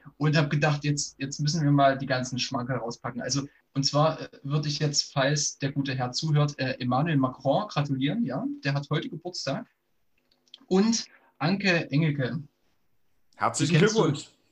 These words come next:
Speaker 1: die kennst du vielleicht noch. Also, ich
Speaker 2: Na
Speaker 1: kann
Speaker 2: klar.
Speaker 1: ja mal eine Kerze hier anzünden.
Speaker 2: Die mag
Speaker 1: Ich
Speaker 2: ich.
Speaker 1: hab grad,
Speaker 2: Nee, wir,
Speaker 1: hab grad
Speaker 2: wir, wir
Speaker 1: keinen.
Speaker 2: spielen jetzt weiter. Du sagst mal noch Tschüss hier allen, weil ich glaube, dir, dir interessiert das jetzt nicht so.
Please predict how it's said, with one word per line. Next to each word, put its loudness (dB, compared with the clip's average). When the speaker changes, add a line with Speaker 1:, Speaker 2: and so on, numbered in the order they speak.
Speaker 1:
die 2
kennst -2
du -2
vielleicht 2
noch. -4
Also, 0
ich -4
Speaker 2:
Na -4
Speaker 1:
kann -10
Speaker 2:
klar. 6
Speaker 1:
ja 0
mal 0
eine 0
Kerze 0
hier -2
anzünden. -4
Speaker 2:
Die -2
mag 4
Speaker 1:
Ich 0
Speaker 2:
ich. -2
Speaker 1:
hab -6
grad, -2
Speaker 2:
Nee, 4
wir, 6
Speaker 1:
hab 6
grad 4
Speaker 2:
wir, 4
wir 6
Speaker 1:
keinen. 0
Speaker 2:
spielen -2
jetzt -2
weiter. 0
Du -4
sagst -2
mal -2
noch -8
Tschüss 0
hier -2
allen, -2
weil 2
ich -6
glaube, 0
dir, -4
dir -4
interessiert -4
das -8
jetzt -6
nicht -2
so. 0